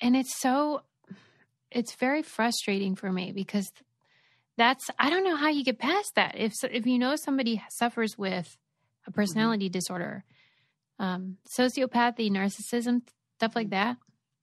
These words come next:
Speaker 2: Mm-hmm.
Speaker 1: um, I don't know. What's the hope there?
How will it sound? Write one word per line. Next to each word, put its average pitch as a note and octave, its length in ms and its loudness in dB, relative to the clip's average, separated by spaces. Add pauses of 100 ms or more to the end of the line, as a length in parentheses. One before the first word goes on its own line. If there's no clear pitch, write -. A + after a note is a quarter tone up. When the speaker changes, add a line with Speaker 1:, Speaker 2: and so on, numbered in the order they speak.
(240)
Speaker 2:
Mm-hmm. E3+ 200 -12
Speaker 1:
um, F#3+ 360 0 (1300)
I A3 80 0
don't G#3+ 140 2
know. G3 300 0 (140)
What's A#3+ 200 -4
the B3 100 4
hope B3 280 2
there? F#3 320 -6